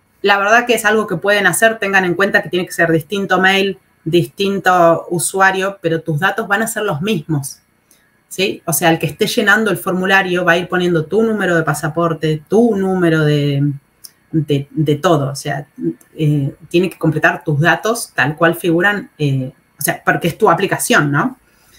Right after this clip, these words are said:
Eh, esto, la verdad que lo hacen muchos, congestiona la red más, porque imagínense que una persona intenta que treinta personas más le apliquen, entonces si son dos ya tenés sesenta y si así todo el mundo lo hace, es peor,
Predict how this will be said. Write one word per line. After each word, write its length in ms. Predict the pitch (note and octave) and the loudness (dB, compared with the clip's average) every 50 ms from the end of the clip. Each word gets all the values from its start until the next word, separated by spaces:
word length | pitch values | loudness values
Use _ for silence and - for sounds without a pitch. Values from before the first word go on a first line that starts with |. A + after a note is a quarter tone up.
| _ _ _ _ _ - | _ _ _ _ _ -2
Eh, 160 | E3 D#3 - - | 0 0 0 0
esto, 420 | A3+ A#3+ - - B3+ - - - - _ _ _ _ - | -2 0 2 2 2 0 0 -6 -14 _ _ _ _ -2
la 140 | F#3+ F3 | 0 0
verdad 200 | E3 F3 G#3+ A#3 | 2 4 2 2
que 100 | A#3+ A#3 | 2 0
lo 120 | F#3 E3+ F3 | 0 2 2
hacen 260 | F#3 - - F#3+ F3 | 0 0 -2 0 0
muchos, 480 | F3 F#3+ F#3+ - A3 G#3+ G#3+ G#3+ - - _ _ _ _ _ _ | 0 0 0 0 0 -2 -2 -2 -8 -14 _ _ _ _ _ _
congestiona 560 | F#3+ F#3 D3+ - F#3+ - - B3+ C4 B3+ A3+ | 0 0 0 0 -2 0 2 4 4 4 4
la 100 | F#3+ E3+ | 2 2
red 200 | F#3+ G3+ G3+ F#3 | 2 0 0 2
más, 360 | F#3 G3+ A3 A#3+ A#3 - - | 2 2 2 2 -2 -6 -10
porque 200 | - F3 D#3 - | -10 -8 -4 0
imagínense 500 | D#3+ E3 D#3 - A3 A3+ A3 - A3 G3+ | 0 0 0 0 0 0 0 0 -2 -2
que 100 | - F#3+ | -2 -2
una 200 | F#3+ G#3 A3 A3 | 0 2 2 2
persona 400 | G#3+ G3+ F3+ - A3+ A#3 B3 A3+ | 2 0 -2 0 2 2 2 2
intenta 420 | G3+ D#3+ G3 G#3 G#3+ G#3+ G#3 F#3+ E3 | 2 0 -2 -2 0 0 0 0 0
que 140 | - F3+ E3 | -2 -4 -2
treinta 400 | - - G#3+ A3 A3 A3+ G#3+ G#3+ | 0 0 0 2 2 2 2 0
personas 340 | F3+ F3 - G3 G3 G3+ | -2 -4 -2 0 0 2
más 160 | F#3+ G3 G3 G3 | 2 2 2 2
le 80 | F#3+ | 0
apliquen, 560 | F#3 F3+ G#3 A3+ A3+ A3+ A#3 A#3 A#3 A#3 A3+ - _ _ _ _ _ _ _ | -2 -2 -2 -2 -2 0 0 0 0 0 -4 -8 _ _ _ _ _ _ _
entonces 520 | E3+ E3+ D#3+ F3+ - G#3 G3 F3 - - - | 0 0 2 2 2 2 0 0 -2 -4 -8
si 180 | - - F3+ E3+ | -4 -2 0 0
son 260 | - - G3 F#3 F#3 | 2 2 0 2 2
dos 200 | G3 G#3+ G3+ - | 2 0 2 0
ya 100 | G3 E3+ - | -2 -2 0
tenés 260 | - F3+ F#3 F3 F3 | 0 0 0 0 -2
sesenta 560 | - F3 - - A#3 A3+ A3+ A3 A3 A3 G#3 E3+ | -2 -2 0 0 0 0 0 0 0 2 2 2
y 80 | E3+ | 0
si 160 | - - F3 | 0 -2 -4
así 220 | D#3+ - - G3+ F#3 | -4 -4 -4 -6 -6
todo 220 | - - G3 G3 | -4 -2 0 0
el 80 | G3 F#3+ | 2 0
mundo 200 | F#3+ G3 F#3+ E3 | 0 0 0 2
lo 80 | E3+ | 2
hace, 340 | F#3 F#3 - A3+ G#3+ - F3 | 2 2 0 -2 -4 -2 -4
es 80 | E3 - | -4 -4
peor, 460 | - - G3 G3 F3+ D#3+ D3+ D3+ - | 0 2 4 4 4 4 2 -2 -6